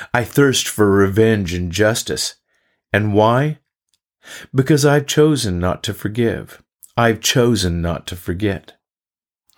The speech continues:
Somehow it makes me feel good. Good to remember all that hurt. To be up on my high horse, to be so righteously indignant,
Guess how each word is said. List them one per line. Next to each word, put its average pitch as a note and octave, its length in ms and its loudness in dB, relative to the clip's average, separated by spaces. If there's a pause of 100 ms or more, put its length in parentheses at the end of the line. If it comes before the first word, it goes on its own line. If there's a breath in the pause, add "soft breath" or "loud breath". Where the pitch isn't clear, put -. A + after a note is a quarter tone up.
(260 loud breath)
Somehow D3+ 600 2
it G2+ 40 -4
makes A2+ 300 0
me G#2 120 0
feel F#2+ 520 0 (480)
good. G2 560 0 (580 loud breath)
Good C3 300 2
to D#3 100 -4
remember F2 580 0
all F#2+ 260 0
that A#2 220 0
hurt. A2 420 -4 (720 loud breath)
To C3+ 100 2
be A#2+ 220 -2
up D3+ 240 2
on C#3+ 180 2
my A#2+ 240 0
high A#2 280 -2
horse, A2+ 420 -2
to - 120 -2
be B2 140 4
so C3+ 220 2
righteously B2+ 800 0
indignant, G2 640 -4